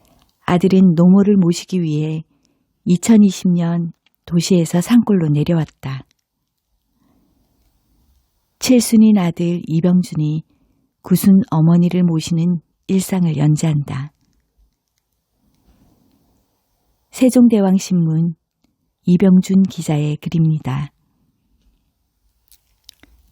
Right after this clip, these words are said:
서울에서 영주행 고속버스를 탔다.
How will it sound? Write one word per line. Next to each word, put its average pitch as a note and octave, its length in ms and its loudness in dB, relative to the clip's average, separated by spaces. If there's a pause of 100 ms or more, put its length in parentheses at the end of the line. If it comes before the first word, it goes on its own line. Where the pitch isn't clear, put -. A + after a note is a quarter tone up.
(680)
서울에서 G3+ 840 2 (720)
영주행 E3+ 520 2
고속버스를 E3+ 720 -4
탔다. - 540 -12